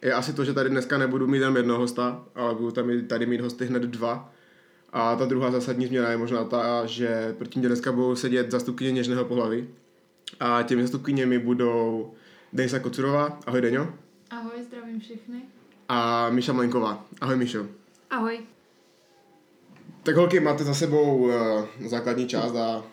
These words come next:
Speaker 1: asi by se nabízelo udělat dneska podcast o tom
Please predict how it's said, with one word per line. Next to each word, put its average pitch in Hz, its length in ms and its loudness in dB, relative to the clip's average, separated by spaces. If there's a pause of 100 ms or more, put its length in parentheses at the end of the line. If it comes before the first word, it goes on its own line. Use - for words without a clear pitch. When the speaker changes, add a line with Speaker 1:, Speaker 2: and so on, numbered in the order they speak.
Speaker 1:
asi 123 220 -8
by 113 80 -6
se 123 140 -2
nabízelo 113 720 0 (160)
udělat 117 260 -2
dneska 117 220 -4
podcast - 400 -2
o 117 40 -6
tom 117 300 -2